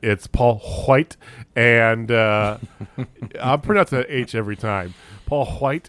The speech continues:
and, uh, Tony Schiavone on commentary, and it's gonna be on their YouTube channel.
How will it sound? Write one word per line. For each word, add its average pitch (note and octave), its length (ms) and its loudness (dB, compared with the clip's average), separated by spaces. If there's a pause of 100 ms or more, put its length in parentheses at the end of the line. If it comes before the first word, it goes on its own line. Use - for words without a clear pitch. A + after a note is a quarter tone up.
(100)
and, B2 520 0
uh, A#2 180 -2
Tony A#2+ 240 -8
Schiavone G#2 800 -8
on G2+ 280 -8
commentary, A2 1000 -6
and G#2+ 140 -12
it's G2 100 -10
gonna A2 120 -10
be G#2 120 -8
on G2 160 -6
their F#2+ 120 -8
YouTube F#2+ 440 -10
channel. F2 580 -4